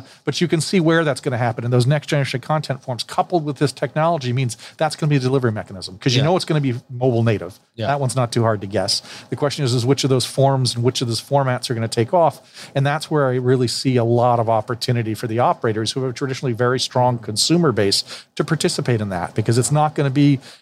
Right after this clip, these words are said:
Speaker 1: know, that, that's not gonna take place where the content and how the content's consumed today.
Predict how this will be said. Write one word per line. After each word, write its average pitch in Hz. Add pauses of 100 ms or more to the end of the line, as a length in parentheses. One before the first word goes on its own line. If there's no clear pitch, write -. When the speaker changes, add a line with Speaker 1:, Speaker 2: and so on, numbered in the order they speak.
(120)
Speaker 1:
know, 127
that, 139
that's 139
not 139
gonna 139
take 131
place 127
where 127
the 113
content 123
and 110
how 123
the 120
content's 117
consumed 110
today. 95